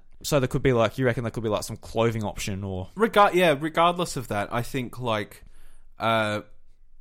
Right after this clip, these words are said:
Speaker 2: something like that will, uh, sort of come up in the future, and I actually think that it will, um, sort of integrate in, into with the customization and stuff like that. Because obviously we'll get a whole heap of customization options in the game,
Speaker 1: Mm-hmm.
Speaker 2: but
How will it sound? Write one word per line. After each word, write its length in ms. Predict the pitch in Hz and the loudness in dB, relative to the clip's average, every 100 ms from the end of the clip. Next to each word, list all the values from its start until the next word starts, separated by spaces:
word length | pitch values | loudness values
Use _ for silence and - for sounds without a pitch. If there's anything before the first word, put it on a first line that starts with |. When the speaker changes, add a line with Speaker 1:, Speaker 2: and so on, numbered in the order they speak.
| - | -10
Speaker 2:
something 440 | - 170 170 156 | 0 2 2 -2
like 300 | 123 120 101 | 0 -2 -4
that 500 | 110 101 113 - - - | -6 -6 -8 -10 -12 -14
will, 600 | 117 113 113 110 107 98 - | -10 -4 -2 -2 -4 -6 -4
uh, 340 | 107 104 104 | -2 0 -2
sort 200 | - 131 | -4 -8
of 60 | 110 | -6
come 160 | - | -4
up 140 | 113 - | -4 -4
in 100 | 101 | -8
the 60 | |
future, 360 | 101 110 101 - | -10 -10 -10 -8
and 200 | 98 101 | -8 -6
I 120 | 104 101 | -6 -6
actually 260 | 98 107 | -6 -8
think 360 | 92 101 95 - | -8 -10 -12 -12
that 260 | 101 98 - | -8 -8 -8
it 180 | 98 - | -10 -8
will, 380 | 101 107 101 | -6 -6 -6
um, 360 | 98 95 95 107 - - - - - - - - | -6 -6 -6 -6 -8 -8 -8 -10 -12 -12 -10 -10
sort 240 | - - 117 | -8 -4 -4
of 100 | - | -4
integrate 480 | 113 117 107 101 98 | -8 -8 -6 -6 -6
in, 300 | 98 101 - - | -8 -10 -12 -10
into 260 | 107 101 104 | -10 -8 -10
with 140 | 101 | -10
the 60 | 90 | -10
customization 760 | - 98 - 98 95 92 - 98 | -8 -8 -8 -10 -8 -10 -10 -10
and 100 | 92 | -10
stuff 240 | - - | -10 -12
like 120 | 95 | -10
that. 140 | 87 - | -10 -8
Because 200 | 117 160 | -2 0
obviously 340 | 170 170 156 | 0 0 -2
we'll 160 | 139 127 | -2 -2
get 180 | 120 80 | -2 -2
a 40 | |
whole 280 | 104 104 101 | -2 -2 -2
heap 200 | 110 - | -6 -8
of 140 | 98 | -12
customization 580 | - 98 - 95 80 - | -6 -8 -6 -10 -10 -8
options 300 | 73 - - | -10 -10 -12
in 140 | - 92 | -12 -12
the 60 | |
game, 300 | 90 87 82 - - - | -10 -10 -12 -16 -18 -10
Speaker 1:
Mm-hmm. 200 | 120 107 | -8 -4
Speaker 2:
but 260 | 107 104 | -2 -2